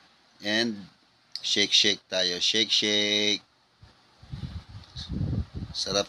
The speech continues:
niyan, guys. Subukan niyong gawin. Ginisang pork with beans. With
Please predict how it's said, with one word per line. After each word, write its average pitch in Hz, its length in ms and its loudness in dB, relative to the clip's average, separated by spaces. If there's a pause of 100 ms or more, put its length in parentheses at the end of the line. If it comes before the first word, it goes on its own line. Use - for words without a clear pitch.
niyan, 110 160 0
guys. - 600 0 (440)
Subukan 95 480 -2
niyong 107 160 0
gawin. 107 340 2 (3000)
Ginisang 101 480 4
pork 117 240 0 (880)
with 107 240 0 (240)
beans. 120 320 6 (640)
With 92 240 -6